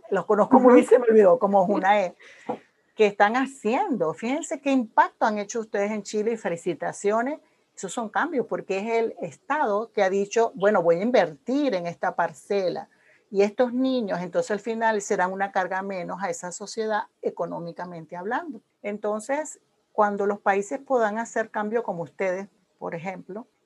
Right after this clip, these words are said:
Speaker 1: eh, y se sumen nuevos países a tener programas de, desde el, desde el Estado que se ocupe por esta parcela, yo creo que,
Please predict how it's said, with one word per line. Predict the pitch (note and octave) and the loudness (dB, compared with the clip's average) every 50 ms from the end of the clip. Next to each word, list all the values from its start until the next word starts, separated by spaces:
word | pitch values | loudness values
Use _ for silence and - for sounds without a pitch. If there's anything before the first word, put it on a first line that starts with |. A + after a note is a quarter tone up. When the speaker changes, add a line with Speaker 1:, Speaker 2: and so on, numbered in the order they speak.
| _ - A#4+ G#4 | _ -18 -14 -12
Speaker 1:
eh, | - F3 E3+ E3+ - - G4+ | -8 -8 -8 -8 -8 -8 -8
y | E4+ F#3+ | -8 -10
se | F3+ - - F3+ | -8 -8 -10 -10
sumen | E3+ - - - A#3+ C4 E4 F4 C4+ G3 F3+ | -10 -10 -10 -8 -6 -4 -4 -4 -4 -4 -4
nuevos | F3 F3+ F3+ F#3 F#3 F#3+ - | -4 -2 -2 -2 -2 -2 -2
países | - G3+ F#3+ F#3+ F#3 F3 F3 - G#3 G3+ | -2 -2 -2 -2 -4 -6 -8 -10 -10 -8
a | G#3 G3+ | -8 -8
tener | - F3+ E3+ F3 F3 E3+ - _ _ _ | -10 -10 -8 -8 -8 -8 -10 _ _ _
programas | - F#3+ F#3+ F#3 F#3 F3+ F3+ F3 F#3 F3+ F#3 G3 G#3+ G#3+ - - _ _ _ _ _ _ | -8 -6 -4 -2 -2 0 0 0 0 0 -2 -4 -4 -6 -10 -18 _ _ _ _ _ _
de, | - E3 F3 F3 F3 - - - | -16 -10 -8 -8 -8 -8 -10 -10
desde | F3 F3+ F#3+ A#3 C#4+ C#4 C#4 A3+ F#3+ | -6 -4 -4 -4 -4 -6 -4 -4 -4
el, | F3 F3+ - A3 F#3+ | -4 -6 -10 -12 -6
desde | F3 F3+ F3 F3 F#3+ F3+ | -6 -6 -4 -4 -4 -4
el | F3 | -4
Estado | E3+ D#3 - - _ - A3 G#3+ F#3+ F3+ F#3 F#3 | -4 -8 -10 -10 _ -2 -2 0 -2 -2 -6 -8
que | - F3 | -8 -10
se | E3+ - - F3 | -8 -6 -6 -6
ocupe | E3 - _ _ - C4 C4 C4 - A3 - G#3 _ _ _ _ | -6 -6 _ _ -6 -6 -4 -4 -4 -6 -6 -6 _ _ _ _
por | - F#3+ F3+ | -2 0 0
esta | F3+ F3 - - G3+ G3 | 0 -2 -4 -4 -4 -2
parcela, | - A3 A3 G#3+ - A#3 G#3+ G#3 G3+ G#3 A3 - _ _ _ _ _ _ _ | -2 -2 -4 -4 -2 -2 0 0 0 0 -2 -4 _ _ _ _ _ _ _
yo | - G3 G3 F#3 | -10 -8 -8 -6
creo | - F#3 F3+ F3 F3 | -4 -4 -4 -4 -4
que, | - G#3 G3+ - | -4 -6 -6 -8